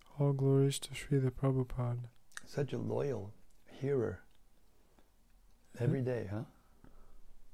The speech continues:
Speaker 2: Hare Krishna.
Speaker 1: Another blessed moment.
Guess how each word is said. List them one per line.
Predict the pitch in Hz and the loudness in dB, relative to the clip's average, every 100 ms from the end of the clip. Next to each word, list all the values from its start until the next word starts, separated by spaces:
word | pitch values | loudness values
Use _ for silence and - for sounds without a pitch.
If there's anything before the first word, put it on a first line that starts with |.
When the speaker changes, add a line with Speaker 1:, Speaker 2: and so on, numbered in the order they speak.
| - - - - | -20 -20 -20 -12
Speaker 2:
Hare | - 107 117 | -6 -4 -4
Krishna. | - 117 - 147 - - - - - - | -6 -6 -8 -12 -14 -16 -20 -20 -12 -2
Speaker 1:
Another | 139 143 139 139 | 2 4 4 4
blessed | 131 135 143 - 143 135 | 4 4 4 2 0 0
moment. | 131 135 135 131 - | 2 2 2 0 0